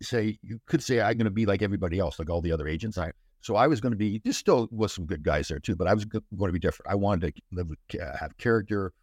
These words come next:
Speaker 1: same way as I was as a player.
Speaker 2: Yep.
Speaker 1: And it really paid off for me too. Uh, there were some times that I lost out on players because I didn't, I got one player I would have had. So the year I had Brian Berard's first overall pick, uh, Wade Redden was his second overall pick. And they had told me that he was gonna go with me as well.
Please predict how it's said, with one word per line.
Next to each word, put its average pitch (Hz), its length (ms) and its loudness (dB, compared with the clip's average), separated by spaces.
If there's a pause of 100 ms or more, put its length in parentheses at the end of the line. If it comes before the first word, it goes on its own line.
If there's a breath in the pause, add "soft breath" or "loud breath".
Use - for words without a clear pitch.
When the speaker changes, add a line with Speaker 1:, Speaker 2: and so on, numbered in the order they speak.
(220)
Speaker 1:
same 147 180 2
way 123 120 4
as 107 120 2
I 104 40 4
was 98 220 2
as 78 100 -6
a - 60 -6
player. 85 400 0 (100)
Speaker 2:
Yep. 92 140 -8 (100)
Speaker 1:
And 92 400 -8
it 117 100 0
really 131 140 4
paid 98 180 -2
off 87 200 -4
for 69 140 -14
me 65 100 -18
too. - 180 -12 (140)
Uh, 98 120 -4
there 220 120 2
were 214 60 4
some 151 120 -2
times 123 260 0
that 110 100 2
I 98 40 4
lost 95 300 0
out 104 140 0
on 80 100 -4
players 85 280 -4
because 82 260 -4
I 90 60 -2
didn't, 90 320 -8 (640)
I 110 40 0
got 104 140 6
one 110 160 2
player 98 380 4 (240)
I 98 80 -8
would 143 160 2
have 123 140 0
had. - 160 -8 (160)
So - 160 -6
the 101 100 0
year 131 160 2
I 147 40 0
had 123 180 -4
Brian 107 180 0
Berard's 92 360 0
first - 280 -8
overall 78 300 -2
pick, 107 220 -2 (180)
uh, - 460 -20
Wade 104 260 2
Redden 104 260 2
was 76 120 -8
his 82 120 -8
second 117 280 -2
overall - 280 -12
pick. - 100 -20 (640)
And 95 240 0
they 113 100 8
had 151 100 6
told 123 160 2
me 107 120 4
that 82 180 -4
he 113 120 0
was 104 140 -2
gonna 85 140 -2
go 80 100 -6
with 80 160 -8
me 82 60 -4
as 71 120 -8
well. 92 320 2